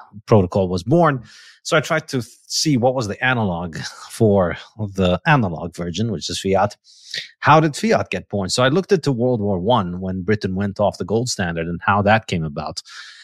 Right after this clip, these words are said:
And it's really fascinating because most people don't know this and most economists don't teach this. Most, uh, schools don't discuss this.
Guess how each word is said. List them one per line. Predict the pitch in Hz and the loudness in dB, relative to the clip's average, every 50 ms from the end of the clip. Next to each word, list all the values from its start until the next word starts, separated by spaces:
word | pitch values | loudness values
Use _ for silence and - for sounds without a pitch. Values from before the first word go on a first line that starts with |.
| - - _ _ _ _ | -20 -20 _ _ _ _
And | 139 139 139 135 139 139 123 104 123 - - _ - | 2 4 4 4 4 0 -2 -4 -8 -12 -14 _ -8
it's | 120 131 139 - - - - - - - 139 | -2 -2 -2 -2 -2 -4 -4 -4 -8 -8 -4
really | 143 196 196 160 | -2 0 0 2
fascinating | - 156 151 139 - - 107 98 92 95 98 | 2 2 0 0 0 -4 -6 -6 -6 -6 -8
because | 107 - - 110 101 92 - - _ _ - - - - - _ | -10 -4 -4 -2 -2 -2 -4 -8 _ _ -20 -18 -16 -16 -6 _
most | - 135 170 156 - - - - _ | 6 6 8 8 4 0 -2 -6 _
people | - 143 123 - 120 | -6 -6 -4 -4 0
don't | 98 113 120 117 113 110 | 2 2 2 2 0 0
know | 104 110 110 | 2 2 2
this | 101 107 104 - - - - - - - | 2 0 0 0 -2 -4 -6 -8 -6 -4
and | 101 98 98 90 90 90 85 95 | -2 0 0 0 -2 -4 -8 -6
most | - 110 104 95 - - | -2 -2 -2 -2 -2 -6
economists | 104 - 117 110 107 98 90 - - - - - - - | -4 0 0 2 2 2 0 -2 -4 -6 -6 -8 -8 -8
don't | - 117 101 101 101 101 98 87 - - - - | -8 -6 0 2 2 2 0 -2 -6 -10 -6 -2
teach | - 117 110 - | -2 -2 -2 -2
this. | - 98 92 90 - - - | -4 -4 -2 -2 -2 -2 -2
Most, | 95 90 90 85 - - _ - - - - 90 | -4 -6 -6 -6 -10 -12 _ -20 -16 -6 -4 -4
uh, | 90 90 | -2 -2
schools | 85 - - - 107 95 92 87 80 | -2 -4 0 2 2 2 2 0 -2
don't | 85 92 90 87 87 - - - - | -2 -2 -2 -2 -4 -4 -8 -10 -4
discuss | - 95 - - 113 113 113 - | -2 -2 -2 2 0 0 0 0
this. | 104 101 98 | -4 -6 -6